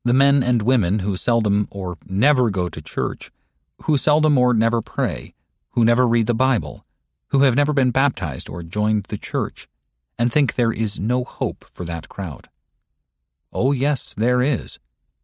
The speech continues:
This once utterly irreligious publican is now in heaven. There are hosts of men and women in Los Angeles tonight who never darken church doors, who will someday turn around and get to heaven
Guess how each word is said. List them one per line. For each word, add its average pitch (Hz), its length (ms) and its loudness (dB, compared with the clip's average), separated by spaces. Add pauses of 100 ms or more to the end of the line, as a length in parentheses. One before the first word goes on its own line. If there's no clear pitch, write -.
(600)
This 123 280 0
once 131 460 0 (100)
utterly 123 500 0
irreligious 127 680 -2
publican 73 580 -8
is 104 300 -8
now 107 360 -2
in 110 140 -4
heaven. 98 360 -6 (920)
There 135 160 2
are 139 160 2
hosts - 640 -4
of 98 240 -4
men 120 300 2
and 110 240 0
women 113 340 2
in 107 160 -2
Los 95 260 -2
Angeles 101 440 -4
tonight 87 460 -4
who 123 120 0
never 117 380 2
darken 123 500 -2
church 101 400 -6
doors, 92 480 -8 (300)
who - 80 0
will 135 180 4
someday 170 420 0
turn 151 300 -2
around 107 440 -2 (360)
and 87 160 -4
get 117 220 0
to 151 80 -2
heaven 117 420 -2